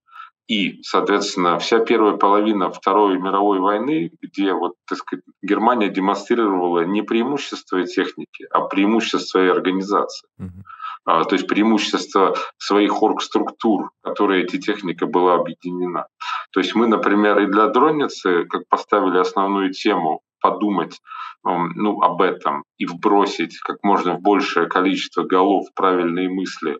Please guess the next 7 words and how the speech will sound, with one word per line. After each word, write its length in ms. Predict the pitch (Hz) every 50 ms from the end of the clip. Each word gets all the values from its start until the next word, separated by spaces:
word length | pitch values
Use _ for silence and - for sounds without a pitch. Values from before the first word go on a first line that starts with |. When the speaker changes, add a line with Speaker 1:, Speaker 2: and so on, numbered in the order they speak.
| - -
Speaker 1:
об, 220 | 90 80 - 85 82 - - - - - - - - - - - -
о 80 | 87
создании 680 | - - 92 87 85 - 101 98 92 90 85 82 82 82
организационных 760 | 82 85 85 85 92 92 87 - - - 101 92 85 82 -
структур 480 | - - 101 - - - 110 98 80
для 160 | 78 80 78
применения, 840 | - - 87 85 85 87 87 87 90 85 80 76 73 73 73 73